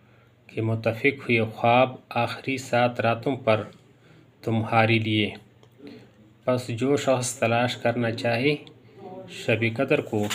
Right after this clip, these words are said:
तो वो आखिरी सात रातों में तलाश करे। बुखारी व मुस्लिम में ये हदीस दर्ज है।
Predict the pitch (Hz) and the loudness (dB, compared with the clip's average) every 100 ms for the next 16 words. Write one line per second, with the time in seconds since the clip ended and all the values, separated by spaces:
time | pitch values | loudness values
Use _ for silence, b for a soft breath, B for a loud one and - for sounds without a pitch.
0 | - - _ - 117 117 127 135 135 - | -8 -16 _ -8 -2 0 0 2 2 2
1 | 175 175 175 127 127 127 110 107 117 127 | 0 0 0 2 2 4 2 2 -2 0
2 | 190 - - 104 104 101 - 107 101 - | 0 -2 -4 0 2 0 -2 -4 -4 -6
3 | - B B B - 107 - 113 131 139 | -14 B B B -10 -8 -2 -2 0 -2
4 | 117 117 - 120 110 113 113 101 95 160 | -2 -4 -4 -2 -2 -2 -2 -4 -4 -6
5 | 170 - 101 98 - 95 | -6 -2 -2 -2 -6 -8